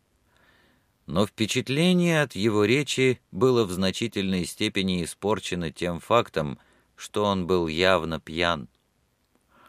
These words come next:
Всё ещё недоумевая, Пламенный вернулся в свой отель, пообедал и собрался лечь спать. "Проклятый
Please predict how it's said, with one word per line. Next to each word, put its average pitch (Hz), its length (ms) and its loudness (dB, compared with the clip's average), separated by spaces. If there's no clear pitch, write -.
Всё - 200 2
ещё 101 360 2
недоумевая, 80 1040 -2
Пламенный 127 720 2
вернулся 85 680 -2
в - 60 -12
свой 69 380 -6
отель, 107 420 -2
пообедал 80 720 0
и 90 100 -6
собрался 80 640 0
лечь 69 280 -4
спать. - 420 -4
"Проклятый 80 880 0